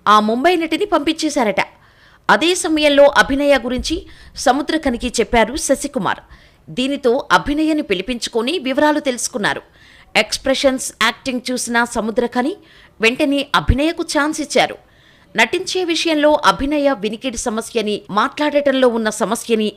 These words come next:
ఎలా అధిగమించారు అనే విషయానికొస్తే, అభినయ చెప్పాల్సిన డైలాగ్స్ ముందే సముద్రఖని ఆమె తల్లిదండ్రులకు చెప్పారు. దీనితో ఆనంద్ వర్మ తన కూతురికి సైగల ద్వారా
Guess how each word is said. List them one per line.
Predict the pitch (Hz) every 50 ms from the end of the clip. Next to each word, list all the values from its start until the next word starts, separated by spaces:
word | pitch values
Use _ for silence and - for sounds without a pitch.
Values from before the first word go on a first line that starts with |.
| -
ఎలా | 165 185 220 240 240
అధిగమించారు | 220 202 170 202 233 233 233 226 208 - 233 226 220 214 214 - -
అనే | 220 220 202
విషయానికొస్తే, | 156 165 - - 226 220 220 208 190 185 185 - 208 185 175 - - -
అభినయ | 220 185 - 302 330 339 339 339 320 330 294
చెప్పాల్సిన | 277 294 277 262 262 254 - 247 233 220
డైలాగ్స్ | 185 - 175 185 214 247 254 247 247 - - - _ _ _ _ _ -
ముందే | 175 190 214 220 208 269 294 339
సముద్రఖని | 330 - 262 226 277 - 302 294 277 254 226 247 311 - - -
ఆమె | 240 247 240 240
తల్లిదండ్రులకు | - - 226 247 285 294 320 294 240 247 247 277 370 381 - 349
చెప్పారు. | - - 226 180 165 151 143 - - _ - - - _ _ _ _ _ _ -
దీనితో | 175 165 277 302 339 339 330 - 254 254 294 - - -
ఆనంద్ | 202 233 262 311 359 311 277
వర్మ | 233 254 247 233 226 262 339 370 - _ _ - 214
తన | 202 208
కూతురికి | 202 - 226 254 254 294 254 254 - - 277 311 311
సైగల | - - 247 226 240 233 285 285 277
ద్వారా | 220 247 254 247 240 247 247